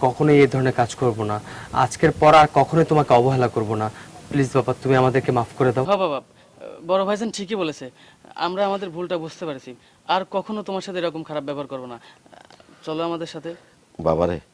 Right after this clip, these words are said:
Speaker 3: তোদের নিয়ে আমার অনেক আশা ছিল, স্বপ্ন ছিল, তোরা মানুষের মতো মানুষ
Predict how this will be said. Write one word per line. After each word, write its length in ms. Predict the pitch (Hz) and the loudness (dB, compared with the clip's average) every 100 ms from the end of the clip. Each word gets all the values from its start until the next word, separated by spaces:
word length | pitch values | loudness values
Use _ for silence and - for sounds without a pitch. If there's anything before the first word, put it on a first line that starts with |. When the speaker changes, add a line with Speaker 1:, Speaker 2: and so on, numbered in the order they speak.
| _ _ _ _ _ - - _ _ _ - | _ _ _ _ _ -20 -20 _ _ _ 0
Speaker 3:
তোদের 240 | 110 127 | 2 2
নিয়ে 120 | 131 123 | 2 0
আমার 100 | 127 | 0
অনেক 140 | 120 127 78 | -2 -2 -2
আশা 160 | - 95 | -2 -6
ছিল, 160 | - 78 95 - _ _ _ _ - | -6 -6 -8 -12 _ _ _ _ -4
স্বপ্ন 240 | 107 - 101 - | -2 -2 -4 -4
ছিল, 120 | 87 98 _ _ | -8 -10 _ _
তোরা 160 | 120 107 | -2 0
মানুষের 300 | 98 113 - 135 | 0 -2 -4 -6
মতো 120 | 123 110 | -4 -2
মানুষ 200 | 95 92 | -2 -4